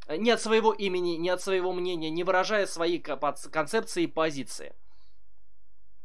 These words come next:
В этом проблема соотношения художественного произведения и произведения философского. Философское, ну, как бы подразумевается, что мы пишем некую правду от себя, то, что мы думаем.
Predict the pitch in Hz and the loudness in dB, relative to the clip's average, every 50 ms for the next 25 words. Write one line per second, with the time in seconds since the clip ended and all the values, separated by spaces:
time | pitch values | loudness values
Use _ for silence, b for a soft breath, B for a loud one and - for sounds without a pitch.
0 | - - - 151 170 220 214 202 180 160 160 160 143 151 185 202 196 180 170 165 | -6 -2 0 2 4 4 4 4 4 6 6 6 6 6 6 6 6 6 6 6
1 | 160 156 156 147 143 139 135 131 127 - - 160 147 143 151 160 156 - - 185 | 6 6 6 6 4 4 2 0 -2 0 2 2 2 4 2 2 2 2 0 0
2 | 175 165 151 139 131 127 120 - - 127 160 190 226 220 - - 208 190 175 156 | 0 0 0 0 -2 -2 -2 -4 -4 -2 0 0 0 0 -2 -2 0 2 2 2
3 | 139 135 139 139 135 123 127 131 123 131 127 120 113 123 - 185 190 175 156 156 | 2 0 -2 -2 -2 -4 -6 -4 -4 -4 -4 -2 -4 -4 -2 -2 -2 -2 -2 -2
4 | 175 175 160 - 135 123 131 143 - 180 135 - - - 117 - - 139 143 - | -2 -2 -2 -2 0 0 0 0 0 -2 -2 -2 -4 -6 -6 -4 -2 -4 0 0
5 | 262 277 - - 180 170 - 208 196 175 165 - 170 156 160 156 160 165 170 190 | 0 0 2 0 0 2 2 2 0 0 -2 -2 -2 -2 -2 0 0 4 4 4
6 | 220 220 - 165 - - 175 156 185 190 - 185 170 - 156 147 156 151 - 160 | 4 4 2 -2 -2 -2 -2 -2 -2 0 0 0 2 2 2 0 -2 -2 0 -2
7 | 147 135 - - 135 123 117 104 104 98 - - b b b b b b b b | -2 0 2 2 4 4 2 0 -2 -6 -8 -8 b b b b b b b b
8 | b b b b b b 151 - - - 196 147 151 139 120 - 151 - - 175 | b b b b b b 0 0 0 0 4 6 6 6 6 4 0 0 0 2
9 | 165 165 151 135 135 131 123 113 104 92 - | 2 2 2 0 0 -2 -2 -2 -4 -6 -6